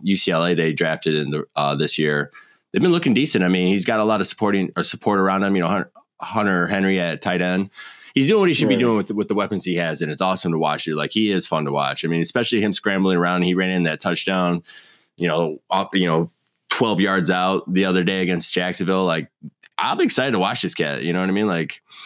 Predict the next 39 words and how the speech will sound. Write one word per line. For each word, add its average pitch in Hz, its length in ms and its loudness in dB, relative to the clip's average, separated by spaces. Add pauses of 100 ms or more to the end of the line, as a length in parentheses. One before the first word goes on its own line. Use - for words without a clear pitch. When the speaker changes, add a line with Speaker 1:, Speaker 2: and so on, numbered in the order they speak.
(160)
Speaker 2:
Right, 107 260 0
for 113 80 -4
sure. 110 300 -2 (240)
Speaker 1:
yeah, 107 240 0
so, 107 160 2
yeah, 107 200 0
I 104 60 -2
agree 110 160 0
with 101 140 0
you 98 60 2
a - 20 2
hundred 90 140 0
percent. 85 220 -2
I'd 87 140 -2
take, - 180 -4
uh, 73 260 -2 (180)
Chargers 80 320 -4
minus 76 260 -4
three 73 320 -4 (240)
in 78 140 -4
this 78 160 -4
one. 80 420 -2
Denver 98 240 2
just 90 180 2
seems 87 220 2
like 95 220 0
they 92 80 0
just 92 160 -2
have 95 120 0
so 95 120 0
many 87 180 2
injuries. 85 480 2
You 87 80 0
know 82 60 2
what 80 100 0
I 78 40 0
mean? 80 200 0
It 78 80 -2
just, - 380 -4